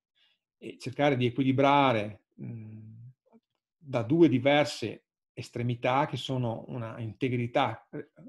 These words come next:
o rigidità della colonna e dall'altra una eccessiva mobilità, come abbiamo già visto l'altro giorno.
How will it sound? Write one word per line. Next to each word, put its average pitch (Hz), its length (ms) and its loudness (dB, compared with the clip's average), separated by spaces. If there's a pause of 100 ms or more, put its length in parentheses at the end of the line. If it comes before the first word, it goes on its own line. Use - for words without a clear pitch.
(140)
o 139 140 -6
rigidità 120 640 -4
della 107 220 -8
colonna 120 680 -4 (540)
e 131 80 -10
dall'altra 135 540 0
una 131 260 0
eccessiva 131 480 -2
mobilità, 120 560 2
come 117 140 -2
abbiamo 117 180 0
già 113 80 -2
visto 113 240 -4
l'altro 113 240 -4
giorno. 117 500 4